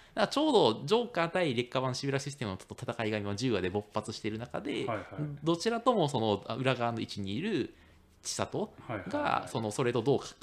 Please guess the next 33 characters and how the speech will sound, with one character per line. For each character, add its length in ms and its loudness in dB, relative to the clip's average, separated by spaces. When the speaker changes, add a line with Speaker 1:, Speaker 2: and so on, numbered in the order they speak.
Speaker 1:
関 140 -2
わ 60 2
る 100 -4
か 120 -2
み 80 -2
た 80 -2
い 60 2
な 80 -4
構 240 -2
造 200 -2
に 220 -10
な 80 -4
っ 60 -14
て 180 -8
お 80 -6
り、 260 -8
Speaker 2:
な 100 0
る 100 2
ほ 140 -2
ど 100 2
ね。 40 2
Speaker 1:
な 20 2
ん 20 2
か 80 4
そ 240 2
う 20 -6
い 280 -2
う 40 0
舞 140 -2
台 180 0
装 160 2
置 240 0
を 220 0